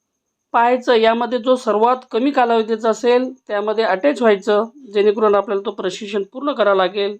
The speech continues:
आणि आपल्याला पाच मार्क घेता येतील. मी तुम्हाला एक या ठिकाणी उदाहरण म्हणून, अ, दाखवतो बघा. हाही जर आपण ओपन करून पाहिलं तर बघा हा आठ वीक्सचा आहे, म्हणजे चार आणि चार आठ, म्हणजे दोन महिन्यांचा कालावधीतला हा प्रशिक्षण आहे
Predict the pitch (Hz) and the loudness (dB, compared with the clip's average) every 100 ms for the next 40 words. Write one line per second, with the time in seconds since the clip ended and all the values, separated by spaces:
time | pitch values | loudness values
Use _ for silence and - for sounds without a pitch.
0 | _ 190 190 180 190 190 190 185 185 185 | _ -8 -6 -4 -4 -2 0 -2 -2 -4
1 | 190 196 247 247 185 165 160 151 _ _ | -4 -4 -6 -2 -2 -2 -4 -6 _ _
2 | _ 247 247 233 233 226 226 220 226 220 | _ -16 -4 0 2 2 2 -2 0 2
3 | 208 185 214 226 220 202 - 202 185 185 | 2 2 0 -2 -6 -10 -8 -2 0 0
4 | 185 175 240 240 214 180 190 220 _ _ | 2 0 0 -2 0 0 0 -4 _ _
5 | _ _ _ _ _ _ _ _ _ _ | _ _ _ _ _ _ _ _ _ _
6 | _ _ _ _ _ - 208 269 240 254 | _ _ _ _ _ -4 0 0 2 2
7 | 247 240 254 240 226 247 247 247 226 220 | 2 -2 -4 -4 -4 -4 -4 -2 2 2
8 | 226 233 240 _ _ _ _ _ _ - | 2 0 -2 _ _ _ _ _ _ -14
9 | 220 220 240 226 233 240 - 214 226 240 | -6 0 0 2 0 -2 -4 -2 -2 -6
10 | 240 233 - - 226 175 165 180 196 214 | -10 -10 -14 -12 -4 -2 2 0 2 2
11 | 254 277 _ _ - 190 196 190 226 240 | 2 -4 _ _ -10 -6 -6 -4 -4 0
12 | 202 196 202 202 254 262 226 208 196 214 | -2 -2 -4 0 0 2 0 0 -2 -2
13 | 208 190 190 196 208 202 202 202 185 208 | 0 0 0 -2 -2 -2 -2 -4 -6 -8
14 | - 202 175 170 | -6 -2 0 -2